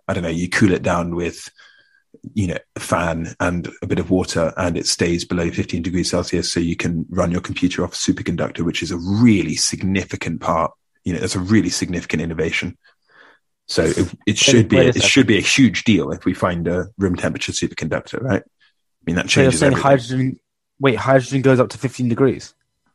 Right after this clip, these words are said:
Speaker 1: That's what they're saying. They're saying,
Speaker 2: But
Speaker 1: I mean, under these
Speaker 2: Okay.
Speaker 1: pressures, under these pressures,
Speaker 2: Under these
Speaker 1: they're
Speaker 2: pressures,
Speaker 1: saying
Speaker 2: under these pressures, right, okay.
Speaker 1: Right, slightly less than these pressures, because they're using not pure hydrogen.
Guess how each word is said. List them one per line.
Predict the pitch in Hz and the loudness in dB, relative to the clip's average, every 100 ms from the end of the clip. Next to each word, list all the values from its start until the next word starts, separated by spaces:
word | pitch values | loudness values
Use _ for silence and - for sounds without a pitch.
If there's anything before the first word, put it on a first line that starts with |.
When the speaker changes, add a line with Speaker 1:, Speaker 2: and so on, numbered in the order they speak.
| _ _ _ _ | _ _ _ _
Speaker 1:
That's | - 95 | -2 0
what | 131 98 | 2 2
they're | 110 | 2
saying. | 95 - 80 80 - _ _ | 2 -2 -6 -10 -18 _ _
They're | 101 107 | 0 0
saying, | - 101 92 87 - - | 2 2 2 -4 -8 -12
Speaker 2:
But | 117 - | -8 -2
Speaker 1:
I | |
mean, | 107 104 | 2 4
under | 139 131 | 4 4
these | 120 110 | 6 4
Speaker 2:
Okay. | - | 4
Speaker 1:
pressures, | 110 95 101 90 - - _ | 0 2 -2 -4 -8 -14 _
under | 110 110 | 0 2
these | 110 101 | 2 2
pressures, | - 90 | 0 4
Speaker 2:
Under | 143 131 | 4 4
these | 131 | 2
Speaker 1:
they're | - | 2
Speaker 2:
pressures, | 131 101 90 | 0 -2 -6
Speaker 1:
saying | 87 | -4
Speaker 2:
under | 127 113 | 0 2
these | 113 | 2
pressures, | - 90 - - | 0 -8 -10 -10
right, | 101 92 | -6 -4
okay. | - | 0
Speaker 1:
Right, | 90 - - 110 | 0 -2 -6 -4
slightly | - - 101 | 0 2 2
less | 95 - | 0 -2
than | 90 | -4
these | 82 | -4
pressures, | - - - - - | -2 -6 -6 -14 -10
because | - - 95 - | -6 0 0 2
they're | 85 | 2
using | 92 131 143 87 87 107 127 _ _ | 6 8 6 6 2 2 0 _ _
not | 104 120 127 | 2 2 2
pure | - - 143 | 2 6 6
hydrogen. | 110 82 80 - 85 92 | 6 -2 -4 -6 -6 -8